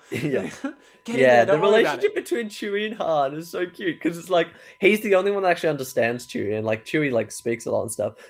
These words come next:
Speaker 1: But also,
Speaker 2: Yeah.
Speaker 1: like, he's so, like, he's, like, really sweet, like, cowardly, 'cause he's afraid of, like, the, like, the monster inside. And so he,
Speaker 2: Yeah.
Speaker 1: like, shoots it, and there's like, "What? Are you okay?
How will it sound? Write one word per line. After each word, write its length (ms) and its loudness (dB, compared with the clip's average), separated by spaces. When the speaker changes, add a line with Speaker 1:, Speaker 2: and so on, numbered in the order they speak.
Speaker 1:
But 100 4
also, 240 6
Speaker 2:
Yeah. 60 6
Speaker 1:
like, 160 6
he's 260 -2
so, 140 2
like, 280 4
he's, 180 -4
like, 220 0
really 300 2
sweet, 400 2
like, 200 2
cowardly, 440 2
'cause 160 -6
he's 160 -6
afraid 340 2
of, 100 -6
like, 200 0
the, 120 2
like, 200 0
the 80 -4
monster 380 -2
inside. 480 2
And 140 2
so 140 6
he, 100 8
Speaker 2:
Yeah. 60 6
Speaker 1:
like, 160 4
shoots 460 -4
it, 80 -2
and 140 0
there's 160 0
like, 240 0
"What? 380 2
Are 20 -2
you 140 -2
okay? 540 2